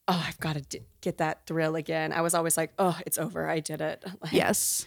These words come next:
Speaker 1: I can bu-, put that on, like, check that off my list or whatever. Oops.
Speaker 2: <laughs>
Speaker 1: Shouldn't say his name. <laughs>
Speaker 2: We'll bleep it out.
Speaker 1: Um, used to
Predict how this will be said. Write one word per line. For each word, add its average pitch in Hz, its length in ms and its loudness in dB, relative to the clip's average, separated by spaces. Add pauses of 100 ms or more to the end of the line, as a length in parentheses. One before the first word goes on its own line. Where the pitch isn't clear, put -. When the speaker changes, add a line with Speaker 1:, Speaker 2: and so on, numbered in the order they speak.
(140)
Speaker 1:
I 160 100 -2
can 156 200 -6 (140)
bu-, 185 100 0 (180)
put - 220 -6
that 165 120 0
on, - 220 -4
like, 170 200 -4
check - 220 -6
that 165 100 -4
off 170 160 -6
my - 120 -2
list - 380 -4
or - 60 -6
whatever. - 360 -6 (1160)
Oops. - 320 -4 (280)
Speaker 2:
<laughs> - 140 10 (460)
Speaker 1:
Shouldn't 165 280 -2
say - 100 -4
his - 120 -8
name. 165 200 -6
<laughs> 233 60 4 (920)
Speaker 2:
We'll 277 100 8
bleep 202 240 6
it - 80 4
out. - 300 -2 (340)
Speaker 1:
Um, 196 480 4 (540)
used 202 400 2
to 185 540 2